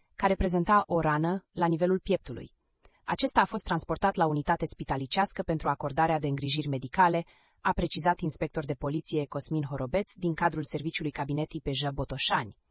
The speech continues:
Polițiștii au cerut imediat ajutorul cadrelor medicale, iar la fața locului a ajuns o ambulanță smurt cu medic. Victima a fost preluată de echipajul medical și dusă la spital pentru îngrijiri medicale.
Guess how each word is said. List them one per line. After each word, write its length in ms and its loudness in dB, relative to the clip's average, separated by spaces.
Polițiștii 480 2
au 80 4
cerut 340 0
imediat 440 4
ajutorul 440 -4
cadrelor 420 -2
medicale, 580 2
iar 180 4
la 80 8
fața 320 4
locului 440 0
a 60 0
ajuns 340 0
o 60 2
ambulanță 520 0
smurt 400 -2
cu 160 -6
medic. 500 -6
Victima 420 0
a 60 4
fost 240 0
preluată 420 0
de 100 -2
echipajul 520 0
medical 520 -2
și 220 -2
dusă 260 2
la 80 4
spital 440 -2
pentru 300 0
îngrijiri 440 0
medicale. 600 -8